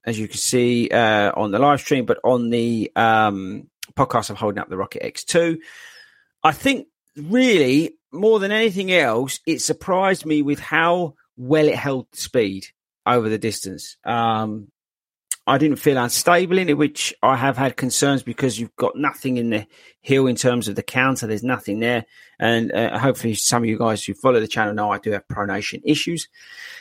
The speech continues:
Um, and London Landmarks Half is a very twisty, uh, and turning, uh, course.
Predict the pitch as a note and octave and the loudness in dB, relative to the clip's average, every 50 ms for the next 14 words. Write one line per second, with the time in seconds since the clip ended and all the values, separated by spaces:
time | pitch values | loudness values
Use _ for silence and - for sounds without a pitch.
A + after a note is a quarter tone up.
0 | - _ - - D3+ D3+ D#3 D#3 D#3+ D#3+ D#3+ - - D3+ D#3 D3+ D3 C#3+ D3 D3 | -20 _ -2 2 4 4 6 6 4 4 2 0 2 2 4 4 4 2 0 -2
1 | D3+ _ _ _ _ _ _ _ _ _ _ _ _ _ _ _ _ _ _ - | -6 _ _ _ _ _ _ _ _ _ _ _ _ _ _ _ _ _ _ -10
2 | - C#3 D#3+ D#3+ D3+ D3+ D3 D3 C#3+ C3+ B2 A2 - - A2+ C3+ C#3+ C#3 C3 A#2 | -4 0 2 2 4 4 4 2 2 2 -2 -4 -6 -8 -4 0 2 4 4 2
3 | - - B2 A#2 A#2+ - C3+ C3+ B2+ A#2+ - - - - C#3+ C3 - - - A#2 | 0 -2 -6 -6 -4 0 2 2 2 0 -2 -4 -4 -4 -2 -4 -4 -8 -8 -10
4 | G#2+ - - _ _ _ - A#2+ A#2+ A#2 A#2 - A#2 B2 A#2 - - - C#3+ C#3 | -10 -12 -16 _ _ _ 0 2 2 2 2 0 -2 -4 -6 -6 -2 0 2 2
5 | C3+ C3 A#2+ A#2+ A#2+ A#2+ A2+ _ _ - - - _ _ _ _ - C3 C3+ C#3 | 2 2 0 -2 -4 -6 -8 _ _ -20 -20 -20 _ _ _ _ -2 0 0 2
6 | - - A#3 F#3+ - - - | 2 2 2 2 0 -4 -10